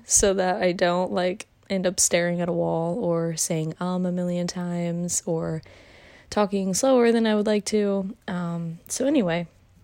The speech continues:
I wanted to talk about a very holistic view of health in general. Now, I do have a document,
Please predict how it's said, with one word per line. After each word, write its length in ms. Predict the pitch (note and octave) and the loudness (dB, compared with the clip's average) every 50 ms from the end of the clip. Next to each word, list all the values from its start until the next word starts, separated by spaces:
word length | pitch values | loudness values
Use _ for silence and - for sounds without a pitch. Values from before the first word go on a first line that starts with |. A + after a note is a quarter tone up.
| _ _ - - _ _ _ _ _ _ _ _ _ _ _ _ _ _ _ _ _ _ _ - - - - | _ _ -20 -20 _ _ _ _ _ _ _ _ _ _ _ _ _ _ _ _ _ _ _ -20 -20 -18 -14
I 560 | G3+ G3+ G#3+ A3+ B3 B3+ B3+ B3+ B3+ B3+ A#3+ - - - - - - - - - - - - - - _ | -12 -10 -8 -6 -4 -2 0 0 0 -2 -4 -6 -10 -18 -20 -20 -20 -20 -20 -20 -20 -20 -20 -20 -10 _
wanted 380 | G#3 G#3+ A3+ A#3+ B3+ B3+ B3+ | -2 0 2 2 2 0 0
to 100 | - C4 | -2 -6
talk 380 | B3 - - F3 G3 G3+ F#3 - | -6 -6 -6 -6 -6 -4 -4 -4
about 520 | A3 G#3 - F3+ F#3 G3 F3+ F3 F3+ G#3+ - _ _ _ _ _ _ - _ _ _ _ _ _ _ _ _ _ _ _ _ _ _ - | -4 -4 -4 -6 -6 -6 -6 -8 -8 -10 -12 _ _ _ _ _ _ -20 _ _ _ _ _ _ _ _ _ _ _ _ _ _ _ -4
a 120 | F#3 F3+ | -2 -2
very 320 | F3 F#3 F#3 F3+ F3+ F3+ | 0 0 0 0 0 0
holistic 760 | D#3+ - - F3 E3+ E3+ E3+ E3+ F3 F3 - - G3+ F#3+ F#3 - | -2 -4 -2 -2 0 0 0 -2 -2 -4 -4 -4 -6 -6 -6 -6
view 480 | - F3 E3+ E3 E3 E3 D#3+ D#3+ D#3+ - _ _ | -6 -4 -4 -2 -2 -2 -4 -6 -8 -12 _ _
of 360 | - F3 F3 F3 E3 - - - _ _ | -6 -4 -4 -4 -6 -10 -14 -20 _ _
health 400 | - - - F#3 F#3+ F#3+ F3+ - | -20 -12 -6 -2 -2 -2 -2 -2
in 140 | F3 D#3+ D#3+ | -6 -6 -6
general. 440 | - F3 E3+ F#3+ - F3 - - G#3+ | -8 -8 -10 -8 -8 -10 -10 -12 -10
Now, 380 | G#3+ F#3 F#3 F#3 F3+ F3+ F3+ F3 - - - - - - - - - | -8 -6 -4 -2 -2 -2 -4 -6 -8 -14 -20 -20 -20 -20 -20 -10 -8
I 80 | G3 F#3 | -8 -6
do 300 | - - G#3+ A#3+ B3+ B3 | -4 -4 -2 -2 -2 -4
have 640 | G#3+ - - F3+ F3 F3 E3+ E3+ E3+ F3 - - - _ _ _ - - - - _ _ _ _ - - | -4 -6 -8 -8 -6 -6 -6 -6 -6 -8 -10 -16 -20 _ _ _ -20 -20 -20 -20 _ _ _ _ -10 -8
a 800 | F#3+ F3 F3 E3+ E3+ E3 E3 D#3+ D#3+ D#3+ E3 E3 E3 E3 D#3+ D#3+ - - - - - _ _ _ | -6 -4 -4 -4 -4 -4 -4 -4 -4 -4 -4 -4 -4 -6 -8 -10 -14 -20 -20 -20 -20 _ _ _
document, 520 | - F3+ F3 E3+ - B3 B3+ C4+ C4+ C#4 | -8 -8 -8 -6 -4 -2 -2 -2 -4 -6